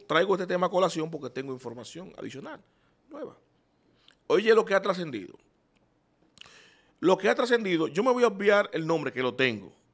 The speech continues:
¿verdad? Me lo voy a reservar porque al final se supone que deberá en algún momento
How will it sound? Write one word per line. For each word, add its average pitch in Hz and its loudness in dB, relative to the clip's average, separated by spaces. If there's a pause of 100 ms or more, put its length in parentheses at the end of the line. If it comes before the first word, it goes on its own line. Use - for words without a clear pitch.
¿verdad? 208 -10
Me 135 -4
lo 139 0
voy 151 4
a 196 6
reservar 190 4 (960)
porque 180 2 (220)
al 196 4
final 185 0
se 170 -6
supone 165 0
que - -10
deberá 135 2
en 127 -10
algún 131 -6
momento 120 -8